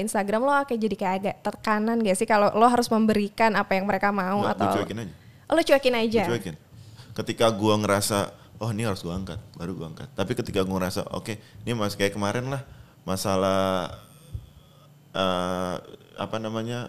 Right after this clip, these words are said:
Speaker 2: yang ulama itu segala
Speaker 1: Oh,
Speaker 2: macem."
Speaker 1: yes,
Speaker 2: Ya,
Speaker 1: yes.
Speaker 2: gue nggak mau angkat karena ini bukan ranah gue.
Speaker 1: Oke, jadi lo kalau misalnya mau speak up yang benar-benar emang
Speaker 2: Iya,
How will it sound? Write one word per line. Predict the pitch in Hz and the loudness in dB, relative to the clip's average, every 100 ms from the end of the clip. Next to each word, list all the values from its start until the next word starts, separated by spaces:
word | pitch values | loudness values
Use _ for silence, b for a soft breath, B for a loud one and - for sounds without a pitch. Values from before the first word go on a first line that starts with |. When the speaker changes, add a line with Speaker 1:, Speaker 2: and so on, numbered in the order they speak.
| - | -12
Speaker 2:
yang | 87 90 | -8 -6
ulama | 92 92 90 90 90 78 | -4 -2 -2 -2 -4 -4
itu | 87 104 | -6 -6
segala | 104 98 | -4 2
Speaker 1:
Oh, | 226 214 | 4 6
Speaker 2:
macem." | 208 | 4
Speaker 1:
yes, | 185 170 180 190 | 2 2 2 0
Speaker 2:
Ya, | 196 170 | 0 2
Speaker 1:
yes. | 175 | 4
Speaker 2:
gue | 143 | 4
nggak | 151 104 | 4 0
mau | 82 | -2
angkat | 120 110 113 | -4 -6 -8
karena | 92 110 135 b - | -6 -4 -8 b -12
ini | - | -8
bukan | 123 95 | -6 -6
ranah | - 104 - | -8 -10 -12
gue. | 78 95 113 82 104 - _ | -12 -10 -10 -12 -14 -20 _
Speaker 1:
Oke, | - 226 233 | -6 0 2
jadi | 208 262 | 4 6
lo | 302 | 6
kalau | 294 240 | 6 6
misalnya | 220 226 220 214 | 4 2 2 2
mau | 214 208 214 208 208 - | 2 4 4 2 0 -2
speak | - 214 | 2 4
up | 254 | 4
yang | 262 247 | 4 6
benar-benar | 226 214 208 214 | 6 4 4 4
emang | 202 214 196 | 4 2 2
Speaker 2:
Iya, | 196 | 0